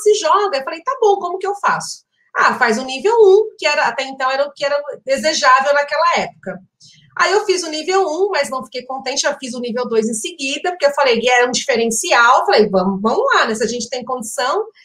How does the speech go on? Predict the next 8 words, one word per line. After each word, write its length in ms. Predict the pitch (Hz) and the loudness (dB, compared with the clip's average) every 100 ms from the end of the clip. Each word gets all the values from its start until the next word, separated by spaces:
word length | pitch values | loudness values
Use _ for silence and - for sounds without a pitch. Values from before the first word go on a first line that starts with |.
| _ _ - | _ _ -14
e 120 | 190 | -4
vamos 260 | 240 269 302 | 2 2 4
seguir." 400 | 392 359 214 190 _ _ _ - _ | 0 2 -2 -4 _ _ _ -20 _
E 80 | 320 | 2
aí 500 | 339 320 339 381 - | 4 4 4 2 4
eu 220 | 302 302 | 4 2
fiz, 800 | 311 - 311 320 403 381 - - - | 2 -8 -6 0 2 2 -4 -8 -8
é, 1120 | 247 240 240 233 220 214 208 202 202 202 202 | -4 -2 -2 0 2 2 2 0 -2 -6 -10